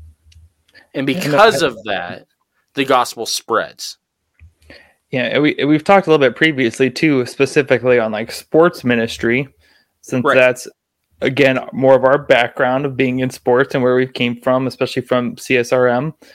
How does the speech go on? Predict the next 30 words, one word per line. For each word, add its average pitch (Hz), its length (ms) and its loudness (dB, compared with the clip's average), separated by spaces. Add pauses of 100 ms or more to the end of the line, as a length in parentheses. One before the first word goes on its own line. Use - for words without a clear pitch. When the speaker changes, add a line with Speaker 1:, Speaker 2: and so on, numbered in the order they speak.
(440)
Speaker 2:
Um, 127 420 2
but 135 180 2
some 175 160 0
people 170 240 -2
don't 147 220 2
always 151 320 4
find 135 320 0
that 135 300 0
effective. 214 580 -2 (160)
And 120 360 -6 (220)
again, 170 220 -2
depending 131 380 -2
upon 127 300 -2
your 131 140 0
community, 143 520 -2
it 123 100 -4
may 143 340 0
or 131 160 -2
may 135 140 -2
not 135 440 -4
be 190 480 0
effective - 760 -6
as 120 240 -6
well. - 360 -2 (640)
So 123 400 2
sometimes 139 520 0
that 131 200 2
can 135 160 -6
be 127 340 0
a, 123 500 -2